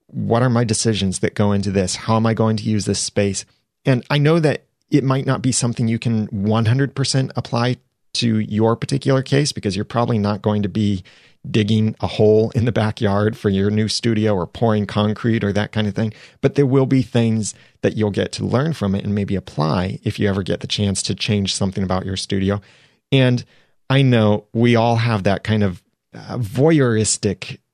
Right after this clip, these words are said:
approach to podcasting that we always want to know, "Hey, what microphone are you using?" Or, "Hey, how'd you set that up?" Or,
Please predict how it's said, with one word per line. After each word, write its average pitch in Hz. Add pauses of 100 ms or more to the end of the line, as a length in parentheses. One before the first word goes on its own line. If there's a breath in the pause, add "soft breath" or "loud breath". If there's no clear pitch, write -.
(120)
approach 117
to 107
podcasting 98
that 98
we 113
always 151
want 160
to -
know, 135
"Hey, 170 (140)
what -
microphone 143
are 120
you 104
using?" 95
Or, 98 (220 loud breath)
"Hey, 180
how'd 151
you 214
set -
that 98
up?" 87
Or, 104